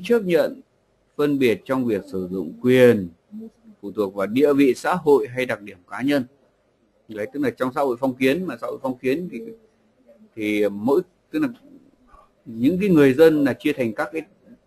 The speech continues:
đẳng cấp xã hội, những cái bậc thang giá trị khác nhau. Đó, càng địa vị cao thì càng nhiều quyền và ít nghĩa vụ. Thế thì đối với các xã hội dân chủ và trong đó có Việt Nam thì chúng ta xóa bỏ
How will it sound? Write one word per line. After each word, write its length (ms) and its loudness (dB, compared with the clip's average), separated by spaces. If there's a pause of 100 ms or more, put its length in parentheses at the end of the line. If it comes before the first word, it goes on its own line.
(140)
đẳng 280 -8
cấp 200 -4
xã 120 -2
hội, 240 2 (640)
những 140 -8
cái 80 0
bậc 220 4
thang 280 2
giá 140 0
trị 220 -4
khác 180 -2
nhau. 380 2 (720)
Đó, 380 0 (920)
càng 800 0
địa 180 0
vị 260 -2
cao 300 2
thì 60 -6
càng 260 0
nhiều 200 4
quyền 360 0
và 100 -4
ít 200 -6
nghĩa 120 -4
vụ. 240 -4 (580)
Thế 80 -6
thì 100 0
đối 280 4
với 240 0 (560)
các 200 -2
xã 100 -2
hội 180 2
dân 240 2
chủ 220 4
và 120 -2
trong 180 -4
đó 100 0
có 120 -4
Việt 180 0
Nam 320 0
thì 140 -8
chúng 120 -6
ta 100 -4
xóa 240 -2
bỏ 380 0